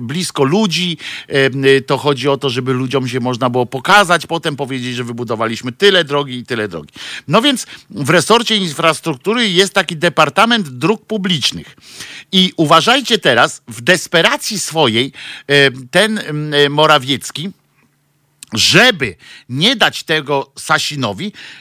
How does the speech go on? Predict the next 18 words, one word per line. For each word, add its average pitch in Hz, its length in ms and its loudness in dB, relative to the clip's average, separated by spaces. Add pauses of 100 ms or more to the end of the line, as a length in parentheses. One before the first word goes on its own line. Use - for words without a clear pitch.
(120)
wykombinował, 185 1120 2
że 151 260 -2
po 175 180 0
rekonstrukcji 180 760 -4
miałby 214 380 2
ten, 160 220 -2 (140)
y, 151 180 -2
ten, 147 260 -2
ym, 139 360 -2
y, 131 520 2
Departament 165 720 0
Dróg 175 240 -4
Publicznych 151 520 -4 (400)
trafić 190 580 2
do, 208 280 4
uwaga, 165 640 2 (960)
Ministerstwa 143 760 -2
Finansów. 101 760 -8